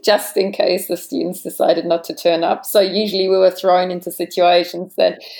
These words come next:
everybody expected Aline to be there, and suddenly you would stand up there leading the chant. Very big shoes to fill, but also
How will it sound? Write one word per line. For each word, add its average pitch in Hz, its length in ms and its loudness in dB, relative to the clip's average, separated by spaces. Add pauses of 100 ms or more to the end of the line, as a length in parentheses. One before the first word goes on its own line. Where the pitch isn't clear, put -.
(320)
everybody 226 480 4
expected 202 520 0
Aline 170 360 2
to 170 120 -4
be 165 220 -2
there, 175 160 4
and 170 120 -4
suddenly 180 340 2
you 180 220 -4
would 180 140 -4
stand 160 320 0
up 160 140 -2
there 165 160 4
leading 165 360 0
the 156 120 -4
chant. 160 520 0 (100)
Very 202 240 4
big 202 160 0
shoes 202 340 0
to - 160 -14
fill, 175 540 2
but 156 300 4 (140)
also 156 1000 2